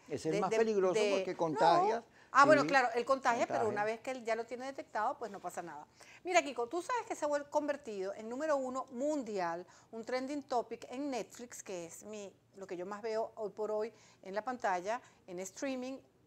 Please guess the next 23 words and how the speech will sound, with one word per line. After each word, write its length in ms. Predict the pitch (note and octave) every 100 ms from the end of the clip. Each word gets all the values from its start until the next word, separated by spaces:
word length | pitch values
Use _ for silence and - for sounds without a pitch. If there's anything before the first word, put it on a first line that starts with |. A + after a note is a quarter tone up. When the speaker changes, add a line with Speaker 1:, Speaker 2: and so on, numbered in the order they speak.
| -
Speaker 2:
Emily 340 | C4 C#4 C#4+ A#3
in 100 | G#3
Paris, 480 | - F3+ D3+ D#3 -
que 80 | A#3
me 80 | B3+
imagino 280 | D4+ F#4 F#4+
que 60 |
es 60 | D4+
una 140 | D4
serie 200 | - C#4+
que 80 | C4+
tú 160 | B3+ A#3+ - -
en 120 | A#3+
tu 120 | A#3+
vida 180 | A3 A#3+
vas 140 | E3+ D#3
a 60 |
ver, 160 | C#3 C3 _
porque 180 | F#3+ G3
a 40 |
ti 120 | F#3 G#3+
esas 180 | C#4
cosas 340 | - C#4 C4+